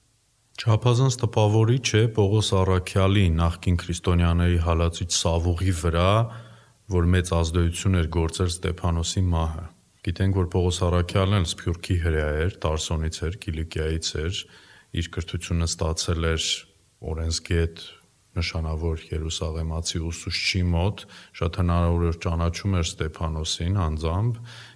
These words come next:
և արտաստվածաշնչյան աղբյուրներն էլ խոսում են Ստեփանոսի մասին, որ Քրիստոսի խաչելության ժամանակ ինքը ներկա էր, որպես այդ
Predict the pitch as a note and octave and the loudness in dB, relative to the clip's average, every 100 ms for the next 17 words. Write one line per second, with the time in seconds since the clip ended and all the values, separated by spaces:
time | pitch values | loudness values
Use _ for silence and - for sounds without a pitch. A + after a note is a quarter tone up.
0 | - E2 E2+ E2 - F2 F2 E2+ E2+ - | -4 0 2 0 0 2 2 2 0 0
1 | E2+ E2 E2 - F#2 - F2+ F2 F2 - | -4 0 -2 0 -2 0 2 2 0 -2
2 | F#2 F#2 F#2+ F#2+ F#2 D2 - E2 D#2+ - | -4 0 2 2 2 0 -4 -8 -6 -2
3 | E2+ E2 - D#2+ E2 D#2+ D#2+ - E2 D#2+ | -2 -2 -4 -4 -2 -2 -4 -4 -4 -2
4 | E2 - F2 E2 D#2+ - F#2+ - D#2 - | -4 -2 -2 -2 -6 -8 -10 -6 -6 -6
5 | E2 - D#2 - D#2+ D#2 E2+ E2 E2 D#2+ | -6 -6 -8 -8 -10 -8 -6 -6 -4 -4
6 | D#2+ D#2+ D#2+ - D#2+ E2+ D#2+ D#2+ E2 A2+ | -4 -4 -6 -6 -6 -4 -4 -4 -4 0
7 | A2+ G#2+ G2+ F2 D#2 D2+ - - D#2+ D#2+ | 2 2 0 -2 -8 -6 -6 -6 -8 -8
8 | - | -12